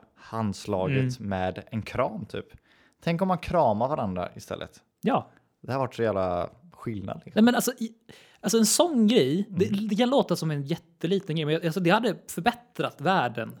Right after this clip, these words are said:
Speaker 1: Ja, jag tror typ
Speaker 2: avsevärt
Speaker 1: det också.
Speaker 2: mycket.
Speaker 1: Ja.
Speaker 2: Alltså, alltså, alltså framförallt också hela den här, men liksom, det hade ju typ så här,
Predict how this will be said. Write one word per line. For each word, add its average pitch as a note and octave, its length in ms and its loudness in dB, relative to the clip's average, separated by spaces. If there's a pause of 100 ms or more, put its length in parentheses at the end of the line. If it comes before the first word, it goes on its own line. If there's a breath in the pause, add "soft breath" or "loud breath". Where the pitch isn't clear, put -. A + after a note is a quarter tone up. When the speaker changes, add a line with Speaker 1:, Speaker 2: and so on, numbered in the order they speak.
(160)
Speaker 1:
Ja, A2+ 120 -6
jag F#3+ 140 -2
tror F#4+ 320 -2
typ - 200 2
Speaker 2:
avsevärt E3 480 4
Speaker 1:
det D#3+ 60 6
också. C3+ 160 -2
Speaker 2:
mycket. F3 140 -2
Speaker 1:
Ja. C4+ 540 0 (1800)
Speaker 2:
Alltså, G#3 280 4
alltså, F#3+ 180 0
alltså G#3+ 140 0
framförallt G#3+ 680 6
också F3 220 0
hela E3 200 4
den D3+ 100 4
här, D3+ 80 2
men E3 120 2
liksom, D#3 280 0
det D#3 80 2
hade G3 140 6
ju G3+ 40 4
typ - 260 -4
så F3+ 80 -2
här, C3+ 200 0